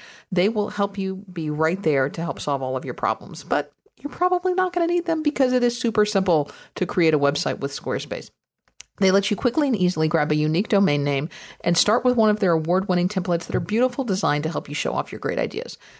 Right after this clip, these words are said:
In fact, I had a total Squarespace win this weekend. I have kind of gotten a reputation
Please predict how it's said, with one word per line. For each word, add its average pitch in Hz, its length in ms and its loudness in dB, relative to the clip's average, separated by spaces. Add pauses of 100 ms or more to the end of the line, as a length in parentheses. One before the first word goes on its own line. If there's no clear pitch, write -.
(180)
In 220 80 2
fact, 254 360 0
I 269 120 2
had 277 180 0
a 220 100 4
total 208 320 2
Squarespace 196 640 0
win 165 180 -2
this 143 180 -8
weekend. - 360 -6
I 160 140 2
have 285 160 -2
kind 294 260 -4
of - 80 -4
gotten 262 220 0
a - 20 -2
reputation 202 720 -2